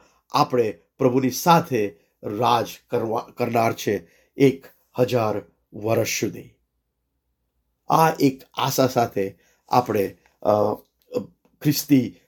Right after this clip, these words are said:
અ, વિજયવંત, અ, જીવન જીવવું, અ, જરૂરી છે. આગળ આપણે જો, અ, વધીએ અને આપણે જોઈએ, અ, તો આ જે, અ, દસ અને દસ થી બાર કલમ છે,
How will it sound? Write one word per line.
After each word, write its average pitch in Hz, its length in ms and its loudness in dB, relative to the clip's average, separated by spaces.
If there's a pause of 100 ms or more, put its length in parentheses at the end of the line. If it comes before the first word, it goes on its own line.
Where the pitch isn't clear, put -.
(100)
અ, 113 140 0
વિજયવંત, 127 960 4 (400)
અ, 113 140 0
જીવન 135 440 2
જીવવું, 117 680 0 (220)
અ, 117 200 2
જરૂરી 120 640 -2
છે. - 220 -16 (880)
આગળ 165 300 8
આપણે 139 260 4
જો, 120 320 0 (220)
અ, 120 80 0
વધીએ 131 480 4
અને 135 120 4
આપણે 120 240 0
જોઈએ, 151 440 0 (260)
અ, 117 200 2
તો 127 280 4
આ 117 220 4
જે, 120 400 0 (260)
અ, 113 240 2 (200)
દસ 165 380 6 (300)
અને 131 180 2 (240)
દસ 147 260 6
થી 143 120 2
બાર 160 340 4
કલમ 131 320 2
છે, 101 280 -6